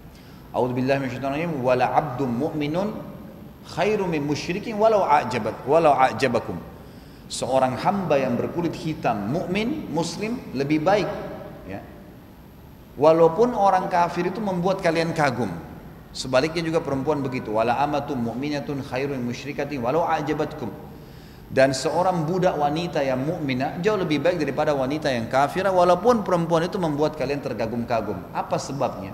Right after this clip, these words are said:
Kata Allah, "Ulaika yad'una ilan nar, wallahu yad'u ilal jannati wa-, wa-, wal maghfirati bi'idni." Karena mereka akan membawa kalian ke api neraka dan Allah ingin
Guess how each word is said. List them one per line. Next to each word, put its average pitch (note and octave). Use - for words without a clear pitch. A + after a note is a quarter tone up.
Kata C3+
Allah, C3
"Ulaika C3+
yad'una A2+
ilan G2
nar, C#3+
wallahu A2
yad'u B2
ilal G#2+
jannati C3+
wa-, G#2+
wa-, G#2+
wal A2
maghfirati A2
bi'idni." D#3
Karena D#3+
mereka D#3+
akan D#3+
membawa C3+
kalian C3+
ke C#3
api A2+
neraka G#2+
dan B2
Allah D3
ingin D#3